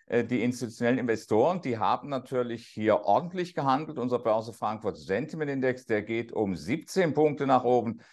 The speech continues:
auf einen neuen Stand von minus sieben. Und da sind es wieder die Bären gewesen, die also im Prinzip im Verhältnis fifty fifty zu den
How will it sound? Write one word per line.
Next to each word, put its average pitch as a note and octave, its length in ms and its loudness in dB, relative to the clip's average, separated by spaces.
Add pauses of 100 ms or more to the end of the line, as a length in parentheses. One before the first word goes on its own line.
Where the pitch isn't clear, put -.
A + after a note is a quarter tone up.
(140)
auf G#2 260 2
einen G#2 340 -2
neuen G2+ 300 -2
Stand F#2 440 -6
von F#2+ 440 4
minus G2+ 640 0
sieben. C#3+ 560 2 (200)
Und G2 200 0
da G#2 80 8
sind A2+ 240 0
es G#2 120 -6
wieder G2+ 200 -2
die G2 80 0
Bären G2 400 4
gewesen, G2 460 -2
die F#2+ 120 0
also G2 420 2
im A2 160 -6
Prinzip A2+ 520 -4
im G2 120 -2
Verhältnis G2 480 0
fifty A2+ 380 -6
fifty A#2 460 -2
zu - 180 -4
den F#2+ 300 2